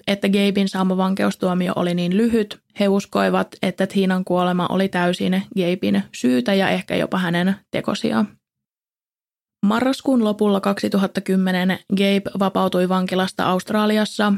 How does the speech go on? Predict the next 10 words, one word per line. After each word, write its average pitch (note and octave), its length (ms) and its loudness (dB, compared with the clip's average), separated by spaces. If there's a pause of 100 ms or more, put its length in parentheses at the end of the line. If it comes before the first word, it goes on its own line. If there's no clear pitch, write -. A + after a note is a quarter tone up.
(200)
ja G3+ 60 0
hänet F#3 240 0
karkoitettiin F#3 800 -2
takaisin F3 460 -2
Yhdysvaltoihin. - 1040 -2 (1120)
Kun G#3 160 2
hän G#3 120 2
saapui A3+ 380 0
takaisin G3 440 0
kotimaahansa, F#3+ 880 2